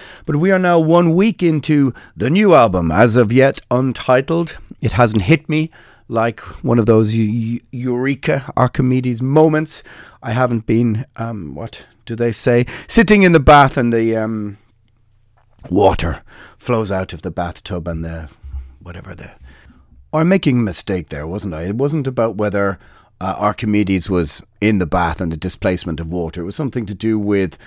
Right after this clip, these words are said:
um, he was trying to gauge whether a crown was made of gold or an alloy or something like that, of course,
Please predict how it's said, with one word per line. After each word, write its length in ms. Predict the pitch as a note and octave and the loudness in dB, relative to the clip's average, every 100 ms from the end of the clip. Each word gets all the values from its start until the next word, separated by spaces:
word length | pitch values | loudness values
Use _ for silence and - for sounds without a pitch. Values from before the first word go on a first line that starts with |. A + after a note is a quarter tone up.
| - - _ - | -20 -20 _ -12
um, 200 | F2 F2+ | -8 -6
he 100 | G2 | -8
was 140 | F#2 - | -10 -10
trying 180 | F2+ | -10
to 60 | E2 | -10
gauge 420 | F#2 F#2 F2+ D#2+ | -6 -4 -4 -4
whether 260 | F#2+ E2+ F2+ | -4 -2 -4
a 60 | |
crown 680 | E2 - A2+ G2+ G2 F#2 F2 | -4 -2 2 2 0 -2 -4
was 200 | E2+ - | -6 -6
made 260 | F#2 F#2 F2 | -4 -4 -4
of 240 | E2+ D#2 | -8 -8
gold 500 | - F#2+ F#2 F2+ E2 | -4 -4 -2 -4 -6
or 200 | D#2 E2 | -8 -8
an 100 | E2+ - | -10 -6
alloy 420 | F#2+ F#2+ E2 D#2 | -4 -2 -2 -6
or 60 | |
something 280 | D#2 D#2 D#2 | -10 -12 -14
like 160 | D2 C#2+ | -14 -14
that, 140 | D2+ | -14
of 120 | D2+ - | -14 -12
course, 280 | E2+ E2+ | -10 -10